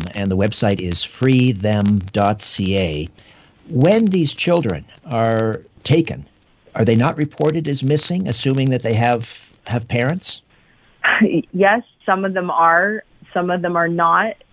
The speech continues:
Speaker 2: And it, again, it's complicated because there are, believe it or not, there are many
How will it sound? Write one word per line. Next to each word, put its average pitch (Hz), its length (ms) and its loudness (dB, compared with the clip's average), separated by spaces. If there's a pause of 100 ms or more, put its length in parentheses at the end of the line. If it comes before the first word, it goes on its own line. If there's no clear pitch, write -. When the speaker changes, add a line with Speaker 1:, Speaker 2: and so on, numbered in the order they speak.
(220)
Speaker 2:
And 170 180 -4
it, 165 180 0
again, 170 300 0
it's 165 220 -6
complicated 175 680 -2
because 160 420 -2
there 165 180 4
are, 165 260 4
believe 165 360 -10
it - 60 -6
or 165 120 -2
not, 165 520 2
there 160 220 -2
are 160 420 2 (480)
many 180 600 0